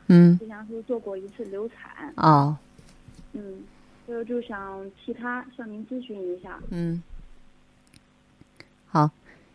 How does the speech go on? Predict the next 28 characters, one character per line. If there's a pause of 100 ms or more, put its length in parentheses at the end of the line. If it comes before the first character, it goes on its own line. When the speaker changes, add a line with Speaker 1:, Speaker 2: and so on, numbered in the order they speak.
(100)
Speaker 1:
你
想
问
什
么
问
题
呢？ (920)
Speaker 2:
嗯，
就
是
说
像
他
这
一
种
情
况
的
话， (100)
Speaker 1:
啊。
Speaker 2:
他
可
不
可
以
用？